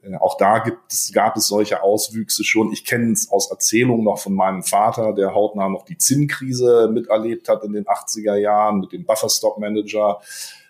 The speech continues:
Man kennt es auch noch teilweise vom Aluminium in den neunziger Jahren, als die Russen auf den Plan getreten sind.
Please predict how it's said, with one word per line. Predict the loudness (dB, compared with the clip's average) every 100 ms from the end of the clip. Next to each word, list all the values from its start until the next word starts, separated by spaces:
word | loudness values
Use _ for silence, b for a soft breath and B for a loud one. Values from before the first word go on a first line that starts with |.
| _ _
Man | 2 2 2
kennt | 0 0 0
es | -2 0
auch | 2
noch | 2 -2
teilweise | -4 -4 0 0 -2
vom | -2 -4 -2
Aluminium | -4 0 2 4 4 2
in | 0 -4
den | -2
neunziger | 2 2 0 -6 -2
Jahren, | 0 2 0 0
als | -4 -6
die | -6 -2
Russen | 0 0 -2 -6 -6
auf | -4 -4
den | -4 -12
Plan | -4 0 0 -2
getreten | -8 -4 0 0 -2
sind. | -4 -4 -4